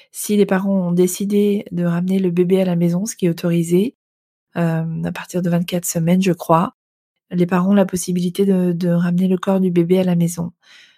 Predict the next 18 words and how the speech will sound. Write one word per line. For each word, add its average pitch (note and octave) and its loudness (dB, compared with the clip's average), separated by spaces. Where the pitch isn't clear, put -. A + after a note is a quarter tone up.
Dans F3+ 2
ce F3 -2
cas-là, G3 2
nous, G3 2
notre G3+ 2
rôle, F#3 2
c'est - 0
de F#3 2
faire G#3+ -2
en G3+ 0
sorte G#3+ 0
que - -2
les G3 4
parents G3+ 0
puissent G3+ -4
garder G3+ 4
des G3+ 2
souvenirs. F3+ -2